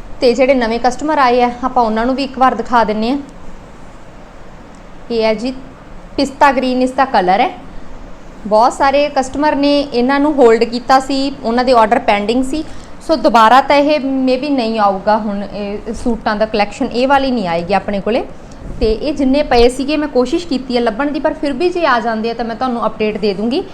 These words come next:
ਇਹ ਹੈ ਜੀ ਨਿੱਕੀ ਬੂਟੀ ਵਾਲਾ ਪਿਸਤਾ ਗ੍ਰੀਨ ਸੂਟ, ਇਹਨੂੰ ਮੈਂ ਤੁਹਾਨੂੰ ਖੋਲ ਕੇ ਦਿਖਾ ਦਿੰਦੀ ਹਾਂ। ਇਹਦੇ ਨਾਲ ਉਹੀ ਜ਼ਿਗਜ਼ੈਗ ਵਾਲੀ ਬਾਟਮ ਹੈ,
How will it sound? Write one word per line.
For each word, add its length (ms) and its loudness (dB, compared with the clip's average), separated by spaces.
ਇਹ 180 4
ਹੈ 100 6
ਜੀ 260 -2
ਨਿੱਕੀ 300 -2
ਬੂਟੀ 360 -2
ਵਾਲਾ 260 4
ਪਿਸਤਾ 440 0
ਗ੍ਰੀਨ 260 -2
ਸੂਟ, 320 -6
ਇਹਨੂੰ 160 0
ਮੈਂ 100 0
ਤੁਹਾਨੂੰ 240 2
ਖੋਲ 180 2
ਕੇ 120 0
ਦਿਖਾ 260 2
ਦਿੰਦੀ 180 2
ਹਾਂ। 20 4
ਇਹਦੇ 120 2
ਨਾਲ 200 4
ਉਹੀ 220 4
ਜ਼ਿਗਜ਼ੈਗ 440 4
ਵਾਲੀ 260 6
ਬਾਟਮ 360 4
ਹੈ, 80 4